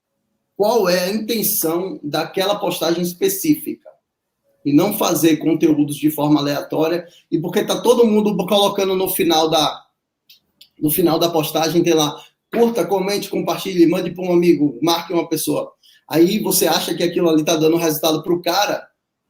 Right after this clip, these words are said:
aí você vai lá e você vai e copia, e você vai e faz, você continua sem resultado, mas você não entende, "Pô, mas fulano de tal faz, por que que eu tô fazendo e não tô dando resultado?" Porque você tá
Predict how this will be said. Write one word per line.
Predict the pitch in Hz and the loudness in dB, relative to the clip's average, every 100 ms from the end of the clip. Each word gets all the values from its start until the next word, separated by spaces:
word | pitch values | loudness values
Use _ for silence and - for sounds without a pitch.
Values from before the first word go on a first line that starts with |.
| - | -4
aí | 160 | -2
você | 151 156 | 0 2
vai | 160 156 | 2 2
lá | 156 | 0
e | 190 165 | -2 0
você | 196 202 - 190 226 - | 2 2 2 4 2 2
vai | 170 233 | 2 2
e | 226 | 2
copia, | 220 190 - 202 269 | 0 0 -2 0 2
e | 226 170 | 2 0
você | 214 - 214 | -2 -2 -2
vai | 185 185 - | -4 -4 -4
e | |
faz, | - 156 185 240 - _ _ _ - | -4 -4 -4 -6 -10 _ _ _ -8
você | 233 233 | -4 -4
continua | 233 226 226 269 | -4 -6 -4 -2
sem | 277 | -2
resultado, | 233 196 - 185 220 | -2 -2 -2 -4 -2
mas | 202 190 | -4 -2
você | 185 214 | -4 -2
não | 247 | -4
entende, | - 170 160 147 | -2 -2 -4 -6
"Pô, | 214 | -4
mas | 170 151 - | -2 -2 -4
fulano | 180 185 170 | -8 -10 -6
de | - | -6
tal | 165 165 | -4 -6
faz, | - 73 415 - - - _ _ _ _ _ | -6 -6 -4 -6 -8 -12 _ _ _ _ _
por | - - | -14 -8
que | 214 | -6
que | 226 | -2
eu | 208 185 | 0 0
tô | 185 | -2
fazendo | 180 147 170 202 | -2 2 2 2
e | 196 | -2
não | 175 | -2
tô | 180 | -4
dando | 156 156 147 | 0 2 4
resultado?" | 143 135 - - - _ _ _ _ _ _ _ | 2 -2 -8 -8 -10 _ _ _ _ _ _ _
Porque | - _ - | -20 _ -14
você | - - - - | -10 -10 -10 -14
tá | 135 123 | -12 -12